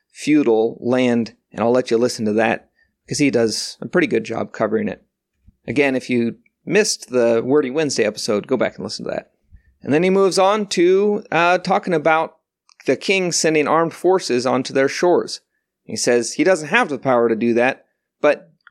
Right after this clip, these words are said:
quote, "Did His Majesty possess such a right as this, it might swallow up all our other rights whenever he should think proper. But His Majesty has no right to land a single armed man on our shores."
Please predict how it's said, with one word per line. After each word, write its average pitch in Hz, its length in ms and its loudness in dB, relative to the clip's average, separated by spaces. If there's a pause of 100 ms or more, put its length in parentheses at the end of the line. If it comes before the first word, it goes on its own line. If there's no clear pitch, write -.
quote, - 520 -2
"Did 151 180 2
His 156 160 2
Majesty 151 420 0
possess 139 380 -2
such 180 220 -2
a 180 40 0
right 170 200 2
as 165 160 -4
this, - 340 0
it 220 140 2
might 170 180 -4
swallow 147 380 2
up 170 240 0
all 127 180 0
our 147 100 0
other 185 220 0
rights 117 380 -2 (320)
whenever 139 400 0
he 131 120 -2
should 135 220 -6
think 165 220 -4
proper. - 400 -2 (580)
But 147 140 2
His 190 120 0
Majesty 165 480 0
has 170 360 0
no 135 100 0
right 113 300 0
to 131 100 -4
land 156 220 2
a 151 80 -2
single 190 480 0
armed 160 340 0
man 175 240 2
on 135 140 2
our 117 100 2
shores." - 440 -4